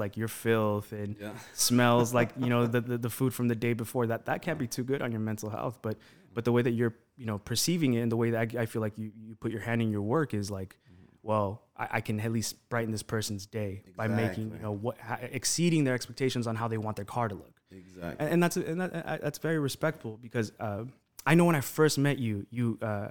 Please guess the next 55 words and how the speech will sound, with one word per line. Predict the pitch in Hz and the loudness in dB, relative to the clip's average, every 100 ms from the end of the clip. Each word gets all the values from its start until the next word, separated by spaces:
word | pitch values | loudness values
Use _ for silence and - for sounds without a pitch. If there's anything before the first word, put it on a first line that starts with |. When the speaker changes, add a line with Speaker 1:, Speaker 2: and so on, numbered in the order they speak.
| - | -2
Speaker 1:
I | 127 | 2
don't | 143 | 2
know | |
if | 127 | 2
you | 110 - | -2 -2
still | 110 | 0
do, | 117 | 0
but | 104 | 0
you, | 101 - | -2 -6
you | 107 | -8
had | 107 113 | -2 0
a, | 104 - | 0 -2
a | |
Subaru. | 101 208 156 104 101 - _ - | 0 2 4 2 -2 -12 _ 0
Speaker 2:
Oh, | 135 | 2
yeah. | 147 190 90 - - | 2 0 -8 -14 -2
Speaker 1:
Bro. | 127 147 147 139 123 117 95 92 | 4 6 8 6 4 0 -4 -4
Speaker 2:
<laughs> | 139 - 143 | -6 -4 -2
It's | 165 160 131 | 0 -2 -2
there. | 123 131 120 110 107 | 2 4 4 0 -2
Speaker 1:
Bro. | 131 139 139 131 - | 2 4 6 4 2
Speaker 2:
It's | 110 107 | -2 -2
there, | 110 107 101 | 0 2 2
Speaker 1:
Like, | 101 | 0
Speaker 2:
man. | 95 - | 0 4
Speaker 1:
I, | 139 | 6
I | |
knew | 151 165 | 8 8
it | 160 | 8
was | 139 | 6
you | 147 | 4
driving | 127 131 131 135 | 6 6 6 4
into | 127 | 2
the | 117 101 113 | 0 0 0
office | 127 117 | -2 0
every | 117 113 | 2 4
morning, | 107 120 143 113 | 6 8 8 6
and | 110 | 4
I'm | 107 113 | 4 4
like, | 110 104 - | 2 0 -6
Speaker 2:
<laughs> | - - | -4 2
Speaker 1:
"Yo, | 123 | 2
Cal's | 110 131 123 | 6 4 4
here. | 110 | 2
How | 113 | 0
can | 117 120 | 0 0
you | |
tell? | 107 117 95 | 0 0 0
How | 113 | -2
can | 92 | -2
Speaker 2:
Yeah. | 113 | 0
Speaker 1:
you | |
not | 113 110 | 2 2
tell | 107 107 | 2 2
outside?" | 101 117 95 | 4 4 2